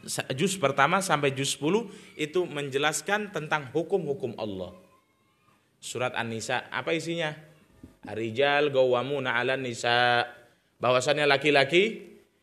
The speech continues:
itu adalah pemimpin, ya, atas perempuan. Bu, jangan dibalik. Ya. Pak, bini pian membalik kah? Pian yang dipimpin. Loh iya, karena sekarang itu banyak seperti itu, Bu.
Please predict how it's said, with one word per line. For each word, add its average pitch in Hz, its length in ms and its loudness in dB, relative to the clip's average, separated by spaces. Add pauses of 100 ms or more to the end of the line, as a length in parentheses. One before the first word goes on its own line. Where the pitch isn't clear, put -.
itu 135 240 0
adalah 151 320 4
pemimpin, 151 640 0 (160)
ya, 160 160 0
atas 135 240 2
perempuan. 135 400 0
Bu, 175 400 4 (480)
jangan 139 240 2
dibalik. 160 480 6 (880)
Ya. 170 400 2 (680)
Pak, - 640 2
bini 151 240 0
pian 214 400 4
membalik 156 480 4
kah? 98 60 -8 (880)
Pian 202 160 6
yang 185 80 4
dipimpin. 160 560 0 (800)
Loh 151 160 6
iya, 165 160 6 (560)
karena 214 240 0
sekarang 226 320 0
itu 233 160 -4
banyak 226 240 4
seperti 220 320 2
itu, 214 80 8
Bu. 156 240 0